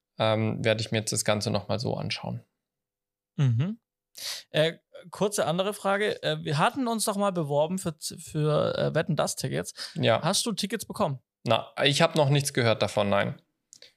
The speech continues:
Speaker 2: Ich hab auch nichts gehört, aber wir hätten schon davon wissen müssten, glaub ich.
Speaker 1: Ich, äh, bin mir nicht sicher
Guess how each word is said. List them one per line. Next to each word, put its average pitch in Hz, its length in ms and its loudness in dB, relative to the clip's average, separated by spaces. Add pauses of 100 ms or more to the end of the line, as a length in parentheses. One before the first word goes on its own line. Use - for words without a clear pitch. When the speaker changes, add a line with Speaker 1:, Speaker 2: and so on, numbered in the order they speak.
(180)
Speaker 2:
Ich 165 120 0
hab 175 80 4
auch 185 80 4
nichts 196 160 -2
gehört, 156 160 0
aber 143 280 2
wir 143 60 4
hätten 185 240 2
schon 160 320 0
davon 147 560 -2
wissen 143 240 0
müssten, 151 300 -2
glaub 107 200 -2
ich. - 320 -14 (140)
Speaker 1:
Ich, 139 400 2
äh, 135 240 6
bin 151 220 2
mir 208 100 4
nicht 190 180 4
sicher 165 760 2